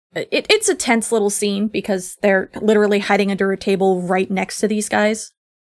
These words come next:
Um, but they notice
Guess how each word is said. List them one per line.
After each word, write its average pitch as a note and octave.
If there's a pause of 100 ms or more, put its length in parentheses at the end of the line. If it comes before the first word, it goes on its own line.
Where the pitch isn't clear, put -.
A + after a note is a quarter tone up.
(720)
Um, F3 (840)
but A#3+
they B3+
notice D#4